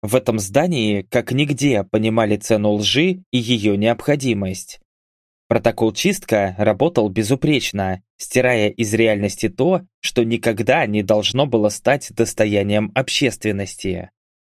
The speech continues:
Антон Геннадьевич Длиннопёров перестал существовать не только физически, но и в документах, в памяти большинства людей,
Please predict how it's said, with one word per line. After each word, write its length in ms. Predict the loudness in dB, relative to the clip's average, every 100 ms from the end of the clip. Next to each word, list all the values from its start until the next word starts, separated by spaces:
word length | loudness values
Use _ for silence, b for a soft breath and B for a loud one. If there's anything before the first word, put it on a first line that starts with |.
| _ _ -2
Антон 360 | 0 0 0
Геннадьевич 580 | 0 2 2 2 -2 0
Длиннопёров 880 | -2 0 2 0 2 2 2 -2 -2
перестал 480 | 0 0 0 0 0
существовать 920 | 0 -2 -2 0 0 2 0 -2 -14 _ _
не 120 | -2 0
только 380 | 0 2 -2
физически, 920 | -2 -2 -2 -2 -2 -4 -2 -2 -2 -6 -2
но 120 | 0
и 60 |
в 80 | 2
документах, 880 | 0 0 0 0 -2 0 -2 -2 -12 _ _
в 160 | -20 -2
памяти 400 | -2 0 -2 -2
большинства 640 | 0 0 0 -4 0 0
людей, 560 | 0 0 0 0 -4